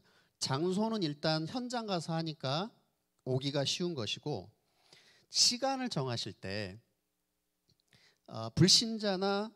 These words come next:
복음 들을 사람들이 모이기 좋은 시간으로 잡는 겁니다. 가능하면. 그래서 전도가 용이하죠. 이제 접촉점이 되어지고,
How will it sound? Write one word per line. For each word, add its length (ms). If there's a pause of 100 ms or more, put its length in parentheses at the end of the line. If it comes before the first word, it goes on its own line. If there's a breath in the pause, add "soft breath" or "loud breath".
복음 380
들을 200
사람들이 640
모이기 600
좋은 320
시간으로 400
잡는 340
겁니다. 300
가능하면. 600 (680)
그래서 160
전도가 480
용이하죠. 580 (720)
이제 80
접촉점이 720
되어지고, 640